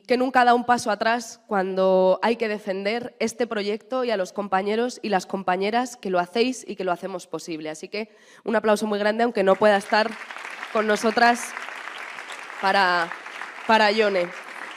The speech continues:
También a la Secretaría de Feminismos, PAM, y a todas las compañeras que habéis hecho posible, eh, este acto, a los equipos de producción, de redes,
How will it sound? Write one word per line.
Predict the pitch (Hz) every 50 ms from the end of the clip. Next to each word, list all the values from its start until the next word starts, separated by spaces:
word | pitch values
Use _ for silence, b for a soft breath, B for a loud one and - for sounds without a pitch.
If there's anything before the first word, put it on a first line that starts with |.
| - - - -
También | - 220 233 247 254 262
a | 269
la | 269 262
Secretaría | 262 277 240 254 247 247 247 240 247 247 247
de | 240 226
Feminismos, | - 247 233 233 226 240 254 262 254 214 240 247 247 247 247 240 - - -
PAM, | - 233 233 240 233 226 233 233 226 226 -
y | 196
a | 202 196
todas | 202 220 214 220 214
las | 220 214 214
compañeras | - 226 214 214 - 196 196 208 220 233 226 214 202 208 202 - - - _ _ - _ _ _ _ _ - - _ _ _ - _ -
que | - 214
habéis | 196 202 208 202
hecho | 208 202 214 196
posible, | 196 196 - - 214 202 202 202 190 185 185 180 175 180 - -
eh, | - 180 175 175 175 170 170 170 165 160 - _ _ _
este | - 196 190 - - 190
acto, | 202 226 233 233 - - 190 190 196
a | 190 185 175
los | 175 170 170 -
equipos | 190 - - 226 208 - 190 185 196
de | 185 180
producción, | 180 175 175 170 170 - _ 214 220 220 220 208
de | 185 180
redes, | - 196 208 214 208 190 190 202 190 -